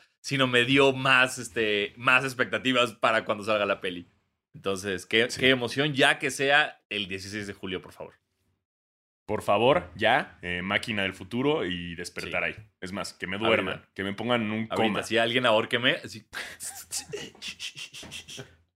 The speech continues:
Speaker 2: Mándenme en un coma, sí, me vale madres, ya. Y, y despertar el, el quince. Despertar como el catorce, güey, para
Speaker 1: Sí,
Speaker 2: estar bien
Speaker 1: exacto.
Speaker 2: para el dieciséis.
Speaker 1: Para p-, ponerte al corriente
Speaker 2: ¿No?
Speaker 1: de lo que, de lo que te perdiste y luego ya listo para Space Jam: A New Legacy.
Speaker 2: Sí. No quieres estar así en un coma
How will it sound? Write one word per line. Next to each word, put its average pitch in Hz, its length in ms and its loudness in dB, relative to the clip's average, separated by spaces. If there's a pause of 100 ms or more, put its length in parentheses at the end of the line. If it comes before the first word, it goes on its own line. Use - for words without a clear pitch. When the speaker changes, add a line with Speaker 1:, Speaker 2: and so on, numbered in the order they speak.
(440)
Speaker 2:
Mándenme 170 500 0
en 147 80 -4
un 151 180 -6
coma, 147 360 0
sí, 120 240 -2
me 113 120 -6
vale 123 200 0
madres, 113 380 -6
ya. 101 200 -6 (560)
Y, 98 440 -8
y 95 40 -6
despertar 104 540 0
el, 104 220 0
el 90 200 -2
quince. 107 260 -10
Despertar - 440 2
como 220 180 0
el 139 60 -2
catorce, 123 440 -2
güey, 92 180 -6
para 90 140 -6
Speaker 1:
Sí, 147 80 -4
Speaker 2:
estar 143 80 6
bien 139 80 6
Speaker 1:
exacto. 117 180 0
Speaker 2:
para 90 80 -2
el 85 40 -8
dieciséis. 87 280 -12
Speaker 1:
Para 110 280 0
p-, 120 160 -4
ponerte 131 320 0
al 156 100 0
corriente 127 260 0
Speaker 2:
¿No? 139 60 2
Speaker 1:
de 131 60 4
lo 107 120 -4
que, 92 80 -10 (100)
de 98 160 -8
lo 95 100 -8
que 92 360 -8
te 95 80 -14
perdiste 139 540 -2
y 104 120 -4
luego 98 220 -2
ya 95 180 -2
listo 92 260 -10
para 90 140 -8
Space 90 240 -12
Jam: 87 180 -8
A 82 40 -14
New 82 160 -16
Legacy. 80 360 -16
Speaker 2:
Sí. 113 220 -14 (880)
No 123 160 -6
quieres 143 200 -4
estar 113 200 -2
así 113 160 -4
en 113 60 -8
un 113 160 -10
coma 110 280 -4